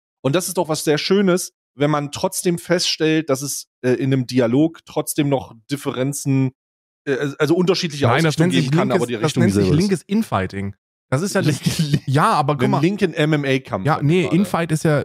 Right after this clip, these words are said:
Speaker 2: Infight wird ja immer so wahrgenommen, als ob man sich dann die Köpfe einschlägt und sich danach hasst. So, aber das ist ja
Speaker 1: Nee.
Speaker 2: Quatsch. So, wir leben ja, wir leben als Linke ja vom Diskurs. Wir leben ja von, von,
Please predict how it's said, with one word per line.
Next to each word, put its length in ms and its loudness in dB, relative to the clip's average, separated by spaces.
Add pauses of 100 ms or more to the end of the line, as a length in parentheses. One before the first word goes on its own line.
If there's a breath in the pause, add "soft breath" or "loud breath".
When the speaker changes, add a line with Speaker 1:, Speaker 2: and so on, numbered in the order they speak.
Speaker 2:
Infight 440 0
wird 100 0
ja 80 2
immer 200 2
so 200 0
wahrgenommen, 400 2
als 100 0
ob 140 -2
man 140 0
sich 100 -2
dann 140 -2
die 80 -2
Köpfe 280 -2
einschlägt 440 -2
und 100 2
sich 100 -2
danach 360 -2
hasst. 260 -6 (380)
So, 80 2
aber 100 0
das 80 -2
ist 60 -10
ja 100 0
Speaker 1:
Nee. 80 -8
Speaker 2:
Quatsch. 300 -6 (340)
So, 180 2
wir 120 2
leben 340 2
ja, 320 2
wir 160 2
leben 380 2
als 200 -2
Linke 280 2
ja 180 4
vom 240 0
Diskurs. 640 -2
Wir 140 0
leben 280 2
ja 160 2
von, 460 0
von, 420 0